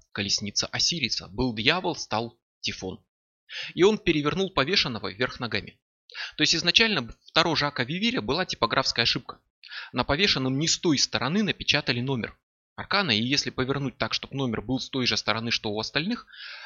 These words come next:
повешенный получится перевёрнутым, и кажется, что он стоит. Так вот, Жабелен скопировал это, объявил, что повешенный действительно должен стоять, и назвал его «Пе де суспенсо»,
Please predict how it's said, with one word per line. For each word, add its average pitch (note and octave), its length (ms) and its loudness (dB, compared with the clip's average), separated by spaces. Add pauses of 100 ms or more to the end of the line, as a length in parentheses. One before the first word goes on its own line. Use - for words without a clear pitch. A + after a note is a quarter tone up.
(120)
повешенный C#3 420 2
получится C3 480 0
перевёрнутым, B2 760 -4
и C#3 80 -10
кажется, D3 460 2
что A2+ 220 0
он A#2+ 80 -4
стоит. A2 480 0 (1500)
Так C3+ 160 2
вот, D3 240 -2 (380)
Жабелен E3 400 0
скопировал A#2+ 840 0
это, - 220 -12 (560)
объявил, D#3 420 0
что - 180 2
повешенный D#3 540 2
действительно D3 640 0
должен A#2 500 0
стоять, - 500 -2
и C3+ 80 2
назвал C#3+ 420 0
его D#3 320 -4 (440)
«Пе D#3+ 100 4
де D#3 120 0
суспенсо», - 600 -6